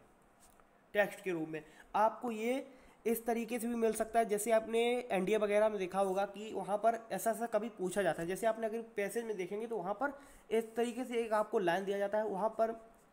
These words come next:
ये आपका कुछ synonyms वगैरह लिखा हुआ है, तो उसके नीचे underline होगा और उसका mean आपसे पूछ लिया जाएगा। इस तरीके से भी आ सकता है, इस तरीके से सिनो आएगा, एंटो आएगा, बनवर्ड आएगा, spelling जो आपका miscellaneous होता है, जिसको आप, अ,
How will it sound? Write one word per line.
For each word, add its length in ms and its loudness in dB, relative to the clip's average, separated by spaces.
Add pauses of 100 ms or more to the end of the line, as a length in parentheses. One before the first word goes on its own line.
ये 140 -2
आपका 260 0
कुछ 180 -2
synonyms 460 -2
वगैरह 220 0
लिखा 260 -4
हुआ 180 0
है, 180 2 (340)
तो 60 -2
उसके 220 -4
नीचे 280 -4
underline 420 2
होगा 180 4
और 140 6
उसका 220 0
mean 200 0
आपसे 220 0
पूछ 300 0
लिया 140 0
जाएगा। 220 -2
इस 200 0
तरीके 280 -4
से 80 -4
भी 120 -6
आ 120 4
सकता 300 -2
है, 140 -2
इस 960 -20
तरीके 220 -6
से 80 -10
सिनो 220 0
आएगा, 260 2
एंटो 300 -2
आएगा, 180 -2
बनवर्ड 340 -2
आएगा, 260 0
spelling 400 -4 (360)
जो 80 0
आपका 420 6
miscellaneous 680 -2
होता 160 -6
है, 60 -2
जिसको 240 -4
आप, 180 2
अ, 180 2